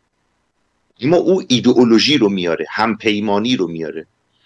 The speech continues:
دستورالمدینه رو امضا می‌کنه. یک نفر از بنی هاشم سعی می‌کنه بین بیوت دیگر قریش اتحاد برقرار کنه، اونایی که همپیمان او هستن، هم کیش او هستن.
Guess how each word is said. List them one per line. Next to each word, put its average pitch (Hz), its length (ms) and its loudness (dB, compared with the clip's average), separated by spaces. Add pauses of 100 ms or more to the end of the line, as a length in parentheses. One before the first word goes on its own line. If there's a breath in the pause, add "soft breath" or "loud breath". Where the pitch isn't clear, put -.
(220)
دستورالمدینه 104 1040 0
رو 123 220 -6
امضا 85 320 -12
می‌کنه. 78 460 -20 (3000)
یک 127 260 -2
نفر 101 240 -6
از 95 140 -6
بنی 98 220 -6
هاشم 147 560 -8 (600)
سعی 127 260 0
می‌کنه 98 360 -6
بین 101 240 -4
بیوت 107 440 -4
دیگر 101 360 0
قریش 87 420 -2
اتحاد 87 380 -2
برقرار 151 400 0
کنه، 175 300 -10 (960)
اونایی 98 180 -2
که 101 120 -2
همپیمان 92 540 0
او 82 180 -4
هستن، 80 360 -8
هم 82 160 -6
کیش - 280 -6
او 78 200 -4
هستن. - 320 -18